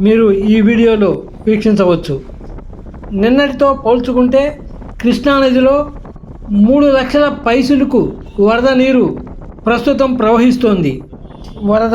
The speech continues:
ఉధృతి పెరుగుతున్న నేపథ్యంలో లంక గ్రామాలకు విద్యుత్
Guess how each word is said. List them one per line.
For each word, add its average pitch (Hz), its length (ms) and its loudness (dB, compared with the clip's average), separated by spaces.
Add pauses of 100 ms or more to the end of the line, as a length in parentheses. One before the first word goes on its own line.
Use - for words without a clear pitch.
(140)
ఉధృతి 214 420 0
పెరుగుతున్న 226 480 0 (100)
నేపథ్యంలో 233 600 2 (840)
లంక 247 200 0 (160)
గ్రామాలకు 247 600 0 (800)
విద్యుత్ 240 380 2